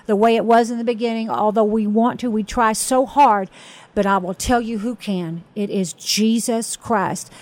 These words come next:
the Anointed One, the Messiah. He can take and turn it around and make it beautiful. I don't want you to sit there and think there's, that there's any area of your life. Don't believe the lie of the devil that he's peddling to you today,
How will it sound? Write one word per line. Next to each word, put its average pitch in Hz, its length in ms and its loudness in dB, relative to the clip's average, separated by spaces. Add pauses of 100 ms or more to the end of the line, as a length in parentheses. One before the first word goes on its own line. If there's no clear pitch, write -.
(120)
the 208 160 4
Anointed 196 600 4
One, 180 280 -2
the 185 100 2
Messiah. 180 680 0 (200)
He 247 180 2
can 196 240 0
take 254 380 0
and 202 180 2
turn 277 300 4
it 320 120 2
around 180 560 -2 (260)
and 208 300 6
make 233 260 6
it 220 220 0
beautiful. 214 600 -2 (320)
I 233 140 4
don't 240 180 2
want 262 280 0
you 294 60 -4
to 277 80 -2
sit 294 280 -4
there 269 100 -2
and 269 140 -2
think 220 220 -4 (320)
there's, 214 240 2
that 208 280 0
there's 202 200 2
any 240 200 2
area 233 220 0
of 214 40 -6
your 233 120 -2
life. 196 240 0
Don't 233 280 6
believe 320 420 4
the 311 100 4
lie 302 260 4
of 285 140 0
the 285 80 0
devil 214 460 2 (200)
that 196 140 -4
he's 233 180 -2
peddling 185 420 2
to 190 120 -8
you 175 160 -2
today, 156 360 -4